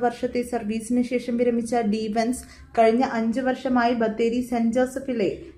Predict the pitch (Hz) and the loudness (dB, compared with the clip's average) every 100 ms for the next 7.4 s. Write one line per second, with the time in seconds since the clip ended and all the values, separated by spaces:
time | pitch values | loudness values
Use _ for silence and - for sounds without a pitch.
0 | - 247 262 262 285 285 269 269 - 269 | -2 2 4 4 2 2 0 0 -2 0
1 | 247 180 165 175 226 - - - 254 277 | 0 -2 -2 -2 -2 -6 -20 -6 0 2
2 | 285 311 302 311 294 - 311 302 302 302 | 4 4 4 4 2 2 0 2 0 -2
3 | - 214 214 233 233 269 269 262 269 269 | -6 -6 -4 -4 -2 -2 -2 0 0 4
4 | 220 220 247 247 247 247 247 233 180 185 | 4 4 2 2 2 2 0 0 0 0
5 | 190 202 240 240 247 254 247 247 269 240 | 0 -2 -2 -2 0 2 2 0 0 2
6 | 226 233 226 214 247 - - - 262 262 | 2 0 -2 -2 -4 -10 -20 -2 2 2
7 | 254 320 311 | 2 2 4